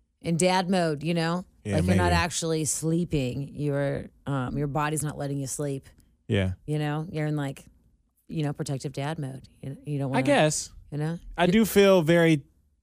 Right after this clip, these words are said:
Speaker 2: when I wake up, my muscles feel tense.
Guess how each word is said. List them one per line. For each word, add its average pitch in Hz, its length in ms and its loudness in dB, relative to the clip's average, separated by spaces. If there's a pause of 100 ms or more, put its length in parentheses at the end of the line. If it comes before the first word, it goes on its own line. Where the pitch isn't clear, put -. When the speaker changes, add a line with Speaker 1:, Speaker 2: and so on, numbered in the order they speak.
(600)
Speaker 2:
when 143 120 4
I 143 60 6
wake 143 260 8
up, 139 140 6
my 123 140 2
muscles 123 440 2
feel 110 280 2
tense. - 540 -2